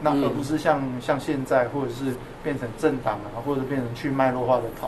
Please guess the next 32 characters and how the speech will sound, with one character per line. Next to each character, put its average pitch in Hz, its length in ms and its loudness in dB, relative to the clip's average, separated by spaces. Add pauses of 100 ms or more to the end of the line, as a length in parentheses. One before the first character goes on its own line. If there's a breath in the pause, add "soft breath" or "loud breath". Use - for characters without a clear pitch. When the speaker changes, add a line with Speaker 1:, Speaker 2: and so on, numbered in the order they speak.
(100)
Speaker 1:
论， - 100 -8 (100)
Speaker 2:
嗯。 139 60 0
Speaker 1:
我 139 40 2
想 147 180 2
这 151 80 2
都 151 140 4
不 135 140 -2
是 143 180 -6 (420 loud breath)
一 127 60 -12
个 123 220 2
健 143 200 0
康 131 200 4 (160)
的 120 80 -2 (200)
民 123 80 -6
主 120 220 -6
生 123 80 -6 (100)
态 120 240 2
要 120 160 2
Speaker 2:
嗯。 110 480 -4 (180)
Speaker 1:
会 123 100 -2 (440)
发 127 140 8
展 117 140 -2 (100)
方 113 180 -4
向。 - 180 -10 (260)
Speaker 2:
因 196 120 4
为 202 80 4
哈， 170 120 0
我 120 180 2
想 127 100 -2
到 143 120 0
这， 170 200 0
这 165 160 -4